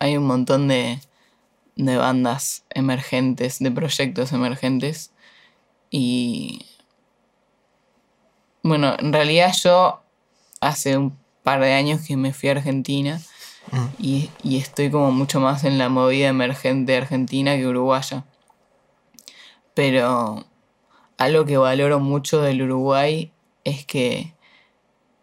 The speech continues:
Speaker 1: la gente que ya no es tan joven tiene valor, me parece.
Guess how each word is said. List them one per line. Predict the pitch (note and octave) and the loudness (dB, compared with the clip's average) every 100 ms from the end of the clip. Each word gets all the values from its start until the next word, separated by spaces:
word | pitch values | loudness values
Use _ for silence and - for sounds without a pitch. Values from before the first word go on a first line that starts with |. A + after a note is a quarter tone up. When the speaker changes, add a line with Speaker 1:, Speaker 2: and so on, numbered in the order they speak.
| _ _ _ _ _ _ _ _ _ | _ _ _ _ _ _ _ _ _
Speaker 1:
la | D3 C#3 | -2 -2
gente | C#3 C#3 D3 C#3 D3 C#3+ - - _ _ _ _ - _ _ _ | -2 -2 -2 0 0 0 -2 -10 _ _ _ _ -20 _ _ _
que | - C#3 | -6 -4
ya | - C#3 | -2 0
no | C#3 | 2
es | C#3 C#3 | 0 0
tan | C#3+ C3 C3 | 0 0 0
joven | C#3+ C3+ C3+ C#3 | 2 4 4 2
tiene | C3+ C3+ C3 C3 B2 | 0 0 2 0 0
valor, | B2 B2 B2 B2+ A#2 C3 | 2 2 2 2 2 0
me | C3+ B2 | -6 -6
parece. | - G2+ A#2 - - | -4 -4 -4 -10 -12